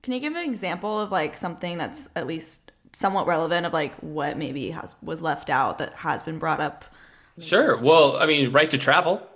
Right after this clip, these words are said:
Speaker 2: Right to, to travel about the United States freely without, you know, like, im-, like, crazy restrictions, uh, right to travel internationally. Choice is left out of the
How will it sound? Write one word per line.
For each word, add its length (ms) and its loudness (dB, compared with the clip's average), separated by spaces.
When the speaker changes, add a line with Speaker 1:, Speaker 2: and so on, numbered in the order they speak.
Speaker 2:
Right 240 0
to, 560 4
to 400 0
travel 640 4
about 480 4
the 280 8
United 380 2
States 320 -2
freely 480 -2
without, 720 -2
you 80 -8
know, 220 -6
like, 400 -8
im-, 300 -8
like, 300 -4
crazy 320 -2
restrictions, 720 -2
uh, 100 0
right 180 -2
to 60 -10
travel 360 -2
internationally. 880 -6
Choice 600 -4
is 340 -8
left 200 0
out 200 4
of 100 -8
the 500 2